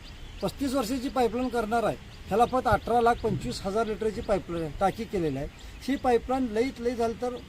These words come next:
पाच वर्षात आपलं पाणी पुरवठा विस्कळीत होणार आहे आणि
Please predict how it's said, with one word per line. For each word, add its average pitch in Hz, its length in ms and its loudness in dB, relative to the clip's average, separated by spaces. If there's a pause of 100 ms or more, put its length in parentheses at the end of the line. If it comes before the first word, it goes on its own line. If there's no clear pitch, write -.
(200)
पाच 233 260 8
वर्षात 233 340 2
आपलं 233 160 -2
पाणी 214 260 0
पुरवठा 208 240 -2
विस्कळीत 214 360 0
होणार 165 240 2
आहे 110 80 -6 (500)
आणि 196 200 -2